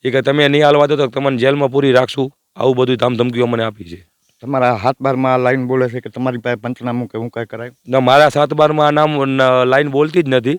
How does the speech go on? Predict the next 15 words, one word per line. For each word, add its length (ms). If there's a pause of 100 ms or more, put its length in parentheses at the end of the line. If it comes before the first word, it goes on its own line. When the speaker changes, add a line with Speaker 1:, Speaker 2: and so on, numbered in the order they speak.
(360)
Speaker 1:
અને 140
પ્લસ 320
મેં 220
વચ્ચે 320
ક્યારે 240
પણ 160
એક 120
વખત 260
ફોન 240
આવેલો 260
તો 100
મેં 180
સાહેબને 320
વાત 200
કરી 260